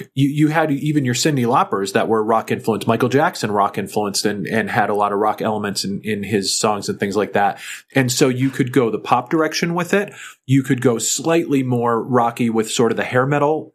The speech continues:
you know, and then, and then kind of on from there. And so what my experience was watching M T V when I was growing up is that all of this stuff was together.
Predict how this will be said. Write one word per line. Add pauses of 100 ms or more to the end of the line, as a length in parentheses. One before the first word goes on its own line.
you
know,
and
then,
and
then
kind
of
on
from
there.
And
so (300)
what
my
experience
was
watching
M
T
V
when
I
was
growing
up
is
that
all
of
this
stuff
was
together.